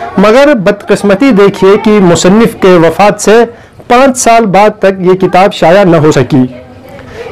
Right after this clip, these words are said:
इसके चंद साल बाद एक और किताब डिस्कोर्सी भी मंजर आम पर आ गई, लेकिन पहली किताब इतनी मशहूर हो गई कि लोग दूसरी किताब ही भूल गए। मिकियावेली ने और भी किताबें लिखीं,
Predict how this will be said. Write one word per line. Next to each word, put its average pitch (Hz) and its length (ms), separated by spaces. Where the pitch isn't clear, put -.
इसके 294 360
चंद 277 360
साल 220 280
बाद 214 400
एक 202 220
और 226 180
किताब 190 460
डिस्कोर्सी 180 640
भी 208 200
मंजर 185 320
आम 165 200
पर 160 160
आ 156 100
गई, 190 300
लेकिन 170 420
पहली 233 340
किताब 214 480
इतनी 247 300
मशहूर 202 420
हो 165 160
गई 180 240
कि 180 140
लोग 185 420
दूसरी 180 440
किताब 175 400
ही 220 140
भूल 156 260
गए। 117 220
मिकियावेली 226 600
ने 302 180
और 269 340
भी 220 160
किताबें 170 420
लिखीं, 156 380